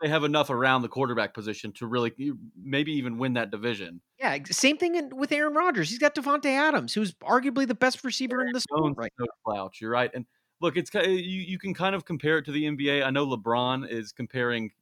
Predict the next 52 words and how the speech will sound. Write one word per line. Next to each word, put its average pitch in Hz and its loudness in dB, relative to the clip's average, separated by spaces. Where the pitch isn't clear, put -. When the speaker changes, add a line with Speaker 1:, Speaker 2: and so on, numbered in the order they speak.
Speaker 1:
Derrick 123 -2
Henry 120 -4
to 120 -6
himself, 117 -2
Baby 117 -2
Bron, 123 -6
um, 123 0
<laughs> - 0
as, 160 6
as 123 -4
King 127 -2
James 120 -4
has 110 -18
referred 113 -6
to 123 -6
him 117 -4
as, 117 -2
but 110 -4
it, 151 0
the 151 -2
same 202 2
goes 202 6
with 151 0
Michael 151 2
Jordan. 104 -4
Every 202 2
season 170 -2
that 147 -2
Michael 143 2
Jordan 131 0
and 120 -2
LeBron 120 0
James 120 -2
have 110 -10
played 131 0
in 123 -2
the 120 -4
N 120 -2
B 117 0
A, - 2
you 123 0
could - -8
probably 135 2
have 110 -4
given 113 0
him 113 -2
the 107 -4
M 104 -6
V 107 -10
P 113 -8
awards, 92 -8
right? 107 -2